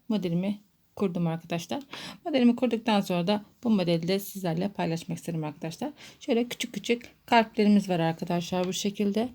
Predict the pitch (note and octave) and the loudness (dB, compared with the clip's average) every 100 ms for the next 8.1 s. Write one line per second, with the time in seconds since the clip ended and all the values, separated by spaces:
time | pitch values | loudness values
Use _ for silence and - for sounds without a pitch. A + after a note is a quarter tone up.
0 | - _ _ _ _ - - - - C4+ | -14 _ _ _ _ -20 -20 -20 -6 0
1 | A3+ A3 G#3 G3+ - A3 G#3+ - - - | 2 4 2 2 0 -4 -4 -8 -18 -6
2 | A3 G3+ G3 G3 - G3+ G3 G3+ - F3+ | 0 2 2 -4 0 -2 0 -4 -4 -6
3 | F3+ - _ - F3+ F3 E3+ - G3 F#3 | -6 -8 _ -8 -4 -2 -4 -4 -4 -2
4 | F#3 E3+ F#3+ G3+ F#3 F3+ G3+ F#3 F3 - | -2 0 -2 -4 -2 -2 -2 -4 -8 -6
5 | F3 F#3 F3+ F3 E3+ E3+ E3+ E3+ E3 E3 | -2 0 -2 -4 -6 -4 -2 -2 -2 -4
6 | F3 G3 G#3 G3+ G3 F#3+ F3+ F3+ F3 E3 | -4 -2 2 2 2 2 -2 -2 -2 -4
7 | - E3 F3 E3+ E3+ E3+ E3+ E3 E3+ - | -6 -8 -8 -6 -4 -4 -6 -8 -10 -6
8 | B3 | -8